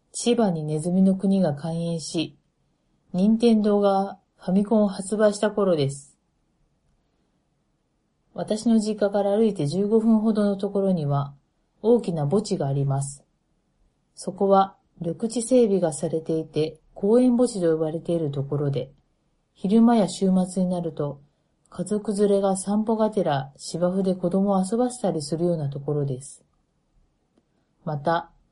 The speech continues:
大きな道路と道路をつなぐように、墓地内に環状道路があったので、抜け道としてもよく使われ、昼間は比較的人も多-、車も多いのどかな場所。しかし、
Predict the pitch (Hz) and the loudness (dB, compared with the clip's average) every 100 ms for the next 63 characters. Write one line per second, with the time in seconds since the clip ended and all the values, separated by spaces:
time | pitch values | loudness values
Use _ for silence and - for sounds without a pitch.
0 | _ _ _ 220 233 220 196 180 185 180 | _ _ _ 0 0 0 0 2 2 0
1 | 170 165 160 190 180 156 147 160 160 160 | 0 0 0 2 2 0 0 -6 -4 -2
2 | 165 156 143 139 143 _ _ _ _ _ | -2 0 0 -2 -6 _ _ _ _ _
3 | - 160 196 226 202 160 151 139 160 208 | -4 -4 2 2 2 0 -4 -6 -2 2
4 | 226 247 247 254 214 170 165 165 160 151 | 4 4 4 2 2 2 0 -4 -8 -6
5 | 143 147 - - _ _ _ 165 165 214 | -4 -4 -6 -16 _ _ _ -10 -2 2
6 | 208 202 - 190 190 - 202 170 175 180 | 2 0 -4 -4 -2 -2 0 2 0 -2
7 | 143 - 151 147 147 165 - _ _ _ | -6 -6 -6 -4 -6 -8 -12 _ _ _
8 | _ - 190 202 202 196 190 - 220 - | _ -6 -2 0 0 0 -4 -6 -8 -4
9 | 220 208 196 - 214 196 196 202 196 190 | -4 -4 -6 -4 -2 0 0 0 0 -4
10 | - _ - 185 202 202 202 202 - - | -10 _ -6 -2 0 0 0 -2 -6 -4
11 | 190 214 196 160 190 214 170 143 135 131 | 0 2 0 -2 -2 -4 -4 -2 -2 -6
12 | - 147 139 - _ _ _ _ _ _ | -6 -6 -6 -14 _ _ _ _ _ _
13 | _ _ _ - - 214 214 - | _ _ _ -14 0 0 0 -12